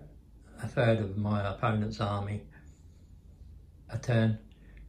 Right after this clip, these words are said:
So by th-, th-, three turns,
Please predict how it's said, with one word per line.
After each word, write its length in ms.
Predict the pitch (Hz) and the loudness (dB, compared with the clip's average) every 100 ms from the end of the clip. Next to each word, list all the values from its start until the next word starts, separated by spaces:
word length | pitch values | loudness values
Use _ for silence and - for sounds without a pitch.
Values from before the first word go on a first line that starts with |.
| - - - - - - - - - - - - | -20 -20 -20 -18 -20 -20 -20 -20 -20 -20 -20 -14
So 240 | - 98 | -6 -4
by 160 | - 92 | -4 -6
th-, 220 | - - | -8 -10
th-, 300 | 127 120 - - | -8 -8 -10 -14
three 340 | - - 104 | -10 -2 -2
turns, 480 | - 110 104 98 95 | -2 -2 0 -2 -6